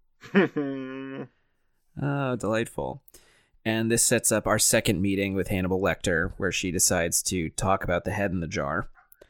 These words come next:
Speaker 2: I think this is also a moment where I want to mention that I just, I hate anagrams.
Speaker 1: Yeah. It is kind of like a very simple and easy way to show that someone's smart.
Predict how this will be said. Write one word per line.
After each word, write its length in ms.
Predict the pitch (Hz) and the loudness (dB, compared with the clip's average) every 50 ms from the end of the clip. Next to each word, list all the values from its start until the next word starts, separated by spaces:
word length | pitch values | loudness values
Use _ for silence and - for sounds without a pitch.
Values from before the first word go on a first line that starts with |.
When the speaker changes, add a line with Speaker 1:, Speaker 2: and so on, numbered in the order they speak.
| _ _ _ _ _ _ _ _ _ _ _ - | _ _ _ _ _ _ _ _ _ _ _ -2
Speaker 2:
I 80 | 117 | 0
think 180 | 117 - 139 131 | 2 2 2 0
this 80 | 131 127 | 0 2
is 80 | 117 | 4
also 380 | 123 - 110 - - 117 104 98 87 | 4 4 4 4 4 4 2 2 2
a 120 | 82 101 | 0 0
moment 340 | 107 107 104 101 98 87 80 | 0 0 0 0 -2 -2 -2
where 320 | 92 95 92 90 85 82 - | -2 0 2 2 2 2 2
I 80 | 98 98 | 2 0
want 220 | 95 98 101 98 | 2 0 0 0
to 180 | 92 92 82 - | 0 0 -2 -2
mention 380 | - 101 95 87 80 - 101 92 | -2 -2 -2 0 0 0 0 0
that 160 | 92 87 - | 0 0 -2
I 160 | - 107 113 | -2 -2 -2
just, 320 | 113 110 113 101 - - - - | 0 0 2 0 0 0 -4 -6
I 140 | - 110 107 | -4 -4 -4
hate 640 | 107 - - - - - - 104 87 87 85 - - | -4 -6 -10 -14 -16 -10 -6 -4 -2 -2 -4 -6 -8
anagrams. 800 | - 85 80 78 76 78 - 85 92 90 90 98 104 - - - _ _ _ _ _ _ _ _ _ _ _ _ _ _ _ | -8 -8 -6 -6 -6 -4 -4 -2 -2 -2 -2 -2 -2 -2 -2 -4 _ _ _ _ _ _ _ _ _ _ _ _ _ _ _
Speaker 1:
Yeah. 680 | - 135 139 147 147 143 135 131 123 120 117 110 110 107 - _ _ _ _ _ _ _ _ _ _ _ _ _ - | -2 2 6 6 8 8 8 6 6 4 4 2 -2 -4 -12 _ _ _ _ _ _ _ _ _ _ _ _ _ -2
It 160 | - 147 156 | 2 6 6
is 220 | 175 180 175 170 - | 8 8 6 4 0
kind 300 | - 156 180 180 170 160 | -4 0 2 2 4 2
of 180 | 151 131 131 | 2 0 2
like 540 | 135 139 135 131 127 123 120 - - - - _ _ _ _ - - - - - | 4 6 8 8 8 6 4 0 -6 -20 -20 _ _ _ _ -20 -20 -16 -2 4
a 540 | 120 123 123 117 113 117 120 117 117 110 - 120 | 6 6 8 8 6 6 6 6 4 2 0 -4
very 540 | 123 - - 120 120 120 117 113 113 117 107 | -8 0 6 8 10 10 10 10 8 6 2
simple 880 | - - - - - - 131 123 117 - - 120 120 117 113 113 117 - _ _ _ - - - _ _ - _ _ _ _ _ _ _ - | 0 -4 -6 -4 -2 2 2 2 2 4 6 6 6 6 6 2 -2 -12 _ _ _ -20 -20 -20 _ _ -20 _ _ _ _ _ _ _ -8
and 240 | - 120 117 113 - - | -4 -2 -2 -2 -4 -2
easy 400 | 123 131 123 120 110 120 120 117 | 0 2 2 2 2 0 -2 0
way 400 | 110 110 120 113 117 120 120 123 | 2 4 6 8 8 8 6 4
to 140 | 123 - 113 | 2 -2 -4
show 240 | - - 120 117 107 | -2 2 2 2 2
that 180 | 117 - - | 2 0 -2
someone's 460 | - - 113 107 107 113 113 113 110 - | -2 -4 -2 -2 -2 -2 -4 -4 -6 -6
smart. 580 | - - 123 120 113 113 113 127 135 - - | -8 -6 -2 0 0 2 0 0 -4 -6 -12